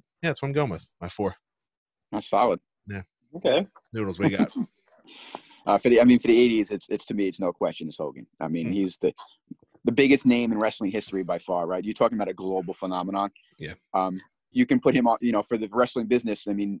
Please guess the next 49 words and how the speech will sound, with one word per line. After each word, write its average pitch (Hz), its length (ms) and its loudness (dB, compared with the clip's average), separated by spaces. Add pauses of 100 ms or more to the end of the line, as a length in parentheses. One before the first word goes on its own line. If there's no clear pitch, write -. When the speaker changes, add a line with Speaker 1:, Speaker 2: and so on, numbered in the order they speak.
(140)
Speaker 2:
you, 113 200 -2
you 110 180 2
put 123 220 0
him 113 120 4
in - 20 2
the 104 80 4
likes 107 300 2
of 98 160 -10 (420)
Babe 110 200 0
Ruth 117 200 0 (120)
and 78 120 -12
Michael 104 260 -2
Jordan, 113 380 2 (240)
Muhammad 107 300 0
Ali. 107 320 0 (340)
Hogan's 120 300 0
there, 107 260 0 (260)
Speaker 1:
Yeah. 82 100 -8
Speaker 2:
you - 40 -6
know, 95 160 -2
and 95 80 -12
he 123 80 -2
deserves 110 360 -4
that 104 100 -2
Speaker 1:
Mm-hmm. 104 100 -2
Speaker 2:
honor. 113 140 -2
And 101 140 -8
he's 120 220 -4
so, - 240 -2 (140)
you 117 80 -2
know, 98 140 -2 (220)
largely 135 340 4
responsible 127 600 -2
for 95 220 -8 (720)
the, 101 300 -6 (180)
the 113 60 -4
explosion 117 680 -2
of 87 60 -8
professional 104 400 -6
wrestling 101 380 -6
into 95 400 -8 (160)
what 110 240 2
it 98 80 -6
is 101 160 -2
today. 92 320 -4 (600)
Um, 95 460 2 (180)
the 110 60 -6
nineties 131 640 0
is, 101 440 -6